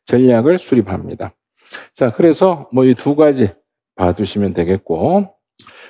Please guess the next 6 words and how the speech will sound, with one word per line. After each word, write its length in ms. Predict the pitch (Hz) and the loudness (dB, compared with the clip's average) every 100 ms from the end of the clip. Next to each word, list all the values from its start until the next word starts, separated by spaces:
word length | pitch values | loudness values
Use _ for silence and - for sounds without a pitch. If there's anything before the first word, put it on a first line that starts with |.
| _ | _
자, 920 | 117 113 98 85 80 80 82 - - - - | 0 2 2 0 -2 -4 -8 -14 -18 -18 -6
그다음 360 | 113 139 127 | 0 2 2
우리 260 | 120 117 110 | 2 2 4
육 160 | 127 - | 2 2
번으로 280 | 139 120 95 | 2 4 2
왔습니다. 640 | - - 80 80 85 87 | -2 -10 -16 -10 -10 -10